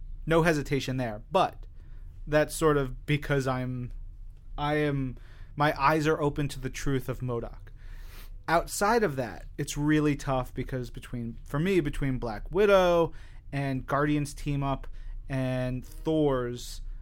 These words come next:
uh, those are all incredibly, uh, s-, really, really solid for me this week. Uh, a lot of,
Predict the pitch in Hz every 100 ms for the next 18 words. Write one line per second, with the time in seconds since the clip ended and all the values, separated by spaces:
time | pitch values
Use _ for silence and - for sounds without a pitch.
0 | - - 139 131 123 117 95 - - -
1 | - - - 147 151 143 147 147 135 139
2 | 135 135 131 - 143 131 - - 139 135
3 | 135 135 131 131 123 - - - - -
4 | - - 131 120 113 110 110 - - -
5 | - - - - - - - - 147 147
6 | 165 156 147 139 127 131 123 123 120 131
7 | 127 117 - 123 123 - - - - 127
8 | 139 160 185 202 156